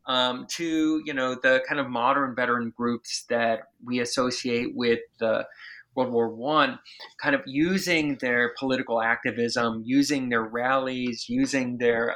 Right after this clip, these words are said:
uh, access to Congress, using,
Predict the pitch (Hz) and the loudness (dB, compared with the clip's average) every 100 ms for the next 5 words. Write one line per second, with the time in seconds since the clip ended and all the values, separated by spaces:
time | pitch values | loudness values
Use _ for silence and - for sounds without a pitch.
0 | - 113 113 110 - - - - - _ | 0 0 0 -2 -10 -18 -16 -16 -18 _
1 | _ _ _ _ - - - 131 - - | _ _ _ _ -18 -18 -4 -4 -2 0
2 | 127 127 - 123 - 143 151 139 139 135 | 0 0 -6 -10 0 0 0 0 0 0
3 | - 123 135 131 131 123 120 | -4 -2 0 0 -2 -2 -4